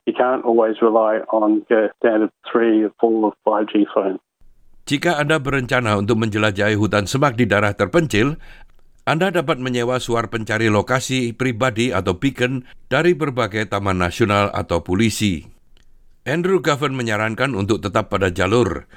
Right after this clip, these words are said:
Speaker 2: Jika Anda tersesat, cobalah untuk kembali ke lintasan agar kemungkinan seseorang menemukan Anda lebih besar.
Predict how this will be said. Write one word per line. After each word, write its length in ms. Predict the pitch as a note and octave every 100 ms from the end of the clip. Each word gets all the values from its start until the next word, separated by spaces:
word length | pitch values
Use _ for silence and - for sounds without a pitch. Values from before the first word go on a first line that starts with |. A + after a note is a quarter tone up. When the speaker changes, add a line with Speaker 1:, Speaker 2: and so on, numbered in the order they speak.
| - -
Speaker 2:
Jika 240 | F2 F#2+
Anda 160 | F#2 F#2+
tersesat, 560 | F2+ E2+ C3 - D3+ -
cobalah 400 | C#3+ A#2+ C#3 A2
untuk 320 | G2+ F#2 G2+
kembali 320 | F#2 G#2+ B2+
ke 80 | F#2+
lintasan 640 | G2+ F2+ G2 G2+ G#2 C#3 - - -
agar 320 | A#2 A#2 E3+ D3+
kemungkinan 560 | D#3 C#3+ C#3 C3 D3
seseorang 480 | C3+ B2+ G#2 A2+ B2
menemukan 560 | A2 G#2+ G2+ F2+ G#2 F#2+
Anda 320 | A#2+ A2 B2
lebih 320 | G#2 F2+ F2
besar. 400 | G#2+ C3+ F#2